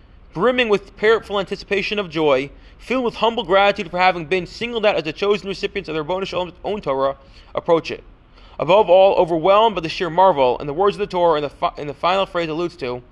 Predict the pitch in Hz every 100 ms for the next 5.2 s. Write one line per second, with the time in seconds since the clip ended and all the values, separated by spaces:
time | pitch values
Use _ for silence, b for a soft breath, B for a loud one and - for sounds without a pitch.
0 | b b b b b b - _ 202 214
1 | 190 - - 160 180 247 - 220 233 175
2 | 165 175 165 214 190 151 - - 175 156
3 | 202 202 175 143 170 165 151 127 185 180
4 | 208 220 233 208 185 180 175 175 156 156
5 | 151 143